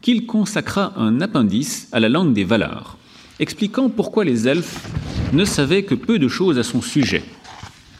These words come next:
car les Valar préféraient s'adresser à eux en quenya. Bien que ce texte n'ait pas été publié du vivant de Tolkien,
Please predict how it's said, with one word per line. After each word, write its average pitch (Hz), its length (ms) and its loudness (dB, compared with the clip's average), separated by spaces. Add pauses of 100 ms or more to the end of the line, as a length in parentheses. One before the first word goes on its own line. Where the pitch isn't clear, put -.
(160)
car 127 260 2
les 107 80 4
Valar 165 520 0
préféraient 135 460 0
s'adresser 131 480 0
à 110 240 2
eux 170 200 2 (280)
en 120 140 2
quenya. 98 400 0 (1000)
Bien 226 200 2
que 175 80 -2
ce 151 120 -4
texte 220 360 -2
n'ait 120 160 4
pas 160 240 0
été 123 200 0
publié 135 600 2
du 107 120 2
vivant 156 280 2
de 120 80 2
Tolkien, 95 680 -2